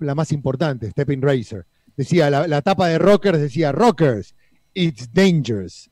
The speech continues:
Y sonaban los acor-, la guitarra rabiosa de Stepping Razor. El documental se llama Stepping Razor Red X y está basado,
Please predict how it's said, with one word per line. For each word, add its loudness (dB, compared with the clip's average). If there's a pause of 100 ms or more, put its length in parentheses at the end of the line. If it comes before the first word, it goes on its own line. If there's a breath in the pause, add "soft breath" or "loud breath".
(100)
Y -8
sonaban 0
los -4
acor-, -4
la -4
guitarra -4
rabiosa 0
de -2
Stepping -8
Razor. -10 (880)
El 4
documental 6
se 4
llama 4
Stepping 2
Razor 4
Red 4 (100)
X -2
y 0
está 0
basado, 4